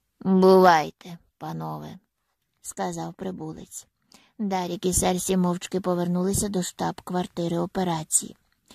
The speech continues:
Хоча ніхто й насправді не сподівався, що посла можна буде легко вбити, всіх шокувало те, що кулі проти нього цілком безсилі. «Гадаю, ви все бачили, Меллі?» запитав Серсі, переступаючи поріг.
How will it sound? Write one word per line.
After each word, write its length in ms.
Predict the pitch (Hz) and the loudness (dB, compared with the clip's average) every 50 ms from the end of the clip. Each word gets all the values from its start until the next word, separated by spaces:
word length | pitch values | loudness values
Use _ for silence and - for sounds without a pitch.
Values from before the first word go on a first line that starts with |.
| - - - - - _ | -20 -20 -20 -20 -20 _
Хоча 320 | - - 196 185 - 196 196 | -2 0 0 2 2 4 4
ніхто 320 | 196 202 196 - - 208 | 4 2 0 0 0 2
й 60 | 202 | 4
насправді 580 | 196 196 196 - - - 202 196 196 185 196 196 | 4 4 2 0 0 2 4 4 4 4 2 2
не 120 | 190 185 | 2 2
сподівався, 800 | 185 - - 190 185 190 190 185 202 214 226 220 214 - 185 180 | 2 2 2 0 2 4 4 4 4 4 4 2 2 0 0 0
що 220 | 175 - - 185 180 | -2 -2 -2 -4 -2
посла 520 | - 180 180 - - 185 190 185 185 185 | -2 0 2 2 2 4 4 6 6 6
можна 580 | 180 180 180 185 190 196 196 185 - 180 175 175 | 4 4 4 4 4 4 4 2 0 -2 -2 -2
буде 300 | 175 - 185 185 180 175 | 0 0 2 2 2 2
легко 440 | 175 180 180 180 - _ - 165 165 | 2 2 0 -2 -4 _ -4 -2 -2
вбити, 480 | 165 214 226 185 196 202 - 233 233 - - - - - - - - _ | -2 0 2 2 2 2 0 -2 -4 -4 -8 -16 -20 -20 -20 -20 -16 _
всіх 320 | - - - 226 226 208 | -2 2 4 4 4 2
шокувало 580 | - - 226 - 220 202 196 202 208 202 202 202 | 2 -2 -2 0 2 2 4 4 4 4 2 2
те, 220 | - 208 208 208 | 2 2 0 0
що 300 | 202 - - - 190 185 | 0 -2 0 2 2 2
кулі 520 | - _ - - 202 226 247 240 220 190 | 2 _ 0 2 4 4 4 6 4 4
проти 420 | 180 - - 185 180 185 - 180 175 | 2 2 -2 -2 -2 0 0 0 0
нього 280 | 175 180 196 208 214 | 2 2 4 2 2
цілком 480 | 208 - 196 185 190 - 175 175 180 180 | 2 0 0 -2 -2 0 -2 -2 0 0
безсилі. 580 | 190 190 185 - - - 185 170 160 - - - _ _ _ _ _ _ _ _ _ _ _ _ _ _ _ _ _ _ _ _ _ _ _ _ _ _ _ _ _ _ _ _ _ | 0 0 2 2 2 2 0 0 -2 -4 -8 -12 _ _ _ _ _ _ _ _ _ _ _ _ _ _ _ _ _ _ _ _ _ _ _ _ _ _ _ _ _ _ _ _ _
«Гадаю, 560 | 185 180 180 180 185 185 180 180 180 180 175 | -2 2 2 4 4 6 6 6 6 4 4
ви 100 | 170 180 | 2 2
все 200 | 180 175 - 190 | 2 2 2 4
бачили, 380 | 180 214 - - - 175 165 170 | 4 2 2 2 0 -2 -2 -2
Меллі?» 480 | 170 175 175 175 175 170 165 170 180 - _ _ _ _ _ _ | 0 0 0 0 2 2 0 0 -2 -6 _ _ _ _ _ _
запитав 540 | - 196 190 180 - 180 180 - 175 170 170 | -6 -4 -4 -4 -4 -6 -6 -4 -6 -2 0
Серсі, 460 | - - - 165 170 190 - - 220 | 0 0 0 0 -2 -4 -4 -4 -4
переступаючи 800 | 208 - 180 175 170 - - 175 185 - 175 170 170 165 - 185 | -2 -2 -4 -4 -4 -4 -6 -6 -6 -4 -4 -4 -4 -4 -6 -8
поріг. 520 | 190 - 185 180 170 156 160 - - - | -6 -4 -4 -4 -4 -4 -8 -12 -16 -20